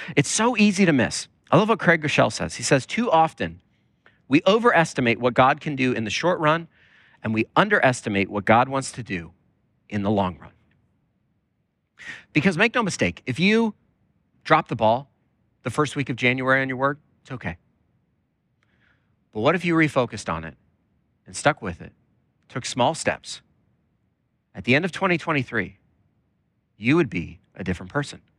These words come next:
You would be becoming the person that God wants you to be and created you to become. So, as we wrap up today, as we start this new year, what is the one thing?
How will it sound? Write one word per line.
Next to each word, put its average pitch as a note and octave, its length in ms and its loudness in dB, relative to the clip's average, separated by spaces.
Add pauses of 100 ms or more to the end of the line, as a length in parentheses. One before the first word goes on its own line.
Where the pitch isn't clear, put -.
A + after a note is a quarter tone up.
(800)
You A#2+ 180 0
would D#3+ 140 4
be E2+ 300 -6 (720)
becoming C#3 540 -2 (140)
the C3 100 -6
person D#2+ 480 -10 (240)
that F2 140 -12
God G2 420 0 (280)
wants C#3+ 300 -6
you D#3 60 -4
to D3+ 80 -4
be E2+ 320 -8 (360)
and F2 160 -10
created F#2+ 540 0
you D#2 260 -14 (520)
to F2+ 100 -14
become. D#2+ 400 -8 (960)
So, F2 240 -6 (760)
as G#2 140 -14
we A#2 80 -6
wrap B2 220 2
up A#2+ 100 -2
today, G#2+ 200 2
as G2 120 -6
we G2+ 60 -14
start B2+ 260 0
this C3+ 160 -6
new A#2+ 120 -2
year, G#2 280 -2 (1400)
what B2+ 140 0
is D3 140 0
the G#2+ 100 -4
one B2 380 0
thing? E2 300 -8